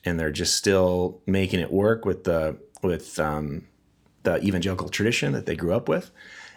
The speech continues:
And if that is you, by the way, more power to you. If that's working for you, more power to you. I would never try to take away something that's working for you.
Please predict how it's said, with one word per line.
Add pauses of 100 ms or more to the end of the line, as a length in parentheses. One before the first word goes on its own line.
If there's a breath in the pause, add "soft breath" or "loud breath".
And
if
that
is
you,
by
the
way, (320)
more
power
to
you. (100)
If
that's
working
for
you,
more
power
to
you. (500 loud breath)
I
would
never
try
to
take
away
something
that's
working
for
you.